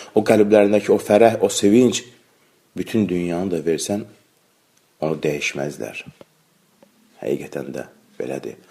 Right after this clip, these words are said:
"A'zamu faqrin və əşravu faqrin və aghna faqrin." Ən əzəmətli fağırlıq, ən şərəbli fağırlıq, "Huvel faqru ilallah." Allah Taalaya sənin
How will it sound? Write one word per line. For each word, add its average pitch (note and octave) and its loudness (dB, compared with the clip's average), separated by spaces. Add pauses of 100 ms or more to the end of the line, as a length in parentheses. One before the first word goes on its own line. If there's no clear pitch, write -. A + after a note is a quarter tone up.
(280)
"A'zamu C3 4
faqrin A2 4 (280)
və G2 8 (100)
əşravu C3+ 6
faqrin A#2 4 (240)
və G2 8 (120)
aghna B2+ 4
faqrin." B2 4 (320)
Ən B2 4
əzəmətli G2+ 2
fağırlıq, F#2+ 4 (380)
ən B2 6
şərəbli G#2 4
fağırlıq, G2+ 4 (1160)
"Huvel G2+ 8
faqru - 0
ilallah." F#2+ 4 (280)
Allah F#2 2
Taalaya F#2+ 2 (300)
sənin F#2+ -4